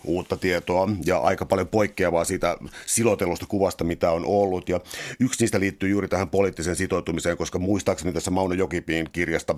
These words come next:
puhutaan siitä ihan kohta, mutta muistaakseni siinä oli ikään kuin jollakin lailla kansallissosialismin kallistuneita parikymmentä prosenttia se, se oli. Ja tota, sun aineistossa, kun sä oot katsonut vähän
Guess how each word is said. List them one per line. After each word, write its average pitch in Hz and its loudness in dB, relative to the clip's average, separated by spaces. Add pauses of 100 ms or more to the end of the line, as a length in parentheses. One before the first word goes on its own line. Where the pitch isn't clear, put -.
(120)
puhutaan 80 -4
siitä 82 -4
ihan 82 -4
kohta, 78 -2 (340)
mutta 87 -2
muistaakseni 90 -2
siinä 87 0
oli 82 0
ikään 85 0
kuin 87 -2 (300)
jollakin 90 0
lailla 87 2
kansallissosialismin 87 -2 (580)
kallistuneita 92 -2
parikymmentä 90 -2
prosenttia 78 -10 (300)
se, 80 -8
se 85 -6
oli. 82 -2
Ja 80 -4
tota, 85 -2 (280)
sun 95 -2
aineistossa, 87 0 (200)
kun 90 -2
sä 90 0
oot 85 -2
katsonut 82 -4
vähän 87 -2